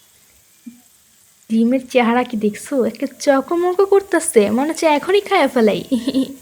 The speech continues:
<laughs> তো এটাকে এখন ভালোভাবে মশলার মধ্যে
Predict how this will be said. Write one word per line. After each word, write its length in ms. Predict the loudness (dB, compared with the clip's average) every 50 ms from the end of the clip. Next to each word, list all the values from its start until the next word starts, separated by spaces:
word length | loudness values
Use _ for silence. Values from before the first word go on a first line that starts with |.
| -20
<laughs> 760 | -20 -20 -20 -20 -20 -20 -20 -20 -20 -20 -20 -20 -20 -14 -6 -4
তো 80 | -2 -2 -2 -4 -6
এটাকে 340 | -4 -2 -2 -4 -2 -2 0 0 0 0
এখন 160 | 0 0 0 0
ভালোভাবে 640 | 2 2 2 4 4 4 4 2 2 2 2 0 0 0 -2 -10 _ _ _ -20 -20 -20 -20 _ -2
মশলার 480 | 0 0 0 0 0 -2 -2 0 0 0
মধ্যে 280 | 0 -2 -2 -2 -4